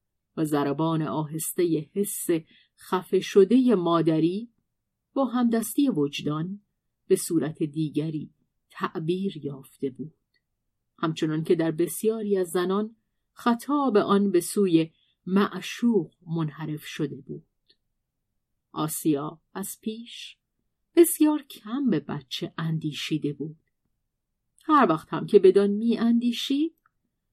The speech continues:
اندیشه‌اش به مرد می رفت. آسیا بذر مرد را دارد. این بذر در اوست، از آن اوست.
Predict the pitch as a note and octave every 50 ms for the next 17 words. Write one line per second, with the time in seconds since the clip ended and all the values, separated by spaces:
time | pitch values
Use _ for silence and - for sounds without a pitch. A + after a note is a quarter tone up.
0 | _ _ - D4 D#4+ D#4+ D4+ C#4+ D4+ D4+ D4 - - D#4+ D#4 D#4 D4 - - -
1 | G#3+ G3 G3 F#3+ F#3 F3 F3 F#3 G3 G3+ F#3+ - - D3+ D3 D3 C#3+ B2 A#2+ B2+
2 | D#3 E3 _ _ _ _ _ _ _ _ _ _ _ _ _ _ _ _ _ _
3 | _ _ _ _ - - D3+ D#3+ - - - F3+ D#3+ E3 E3 E3+ E3+ - _ _
4 | _ _ _ _ _ _ _ F3 E3+ F#3+ G3 G3+ F#3+ E3+ D#3+ D#3 D#3 E3 D#3+ D#3+
5 | D#3 D#3+ E3 F3 F#3 F#3+ F#3+ F#3+ F#3+ - - - - D#3+ C#3 C3+ C#3 - C#3+ C3+
6 | C3+ C3+ C#3+ C#3+ D#3+ D#3+ _ _ _ _ _ _ _ _ _ _ _ _ _ _
7 | _ - E3+ D#3 C#3+ C3+ C3+ - D#3 D3 D3 D3 D3+ D3+ E3 F3 - - - -
8 | - G3+ - - G3 F#3 G3 G3 - - - A#3+ A#3+ G#3 E3 D#3 - _ - -
9 | - - - - _ _ _ _ _ _ _ _ _ _ _ - G#3+ G#3 - -
10 | - - _ _ _ - G3+ G#3 A#3+ C4+ C#4+ C4+ A#3+ F#3+ D#3 C#3 - - D3 C#3
11 | C#3+ D#3 _ _ - - - - - - _